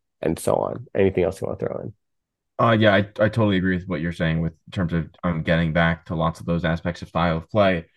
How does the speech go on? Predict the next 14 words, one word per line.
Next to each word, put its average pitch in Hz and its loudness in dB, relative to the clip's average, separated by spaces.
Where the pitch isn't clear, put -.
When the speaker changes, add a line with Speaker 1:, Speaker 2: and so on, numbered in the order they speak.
Speaker 2:
You 107 -2
know, 98 0
the, 92 -2
the 104 -4
trend 113 2
for 101 0
t-, 107 0
game 98 2
time 104 4
has 90 0
been 87 0
linearly, 92 -2
eh, 71 -6
um, 82 -2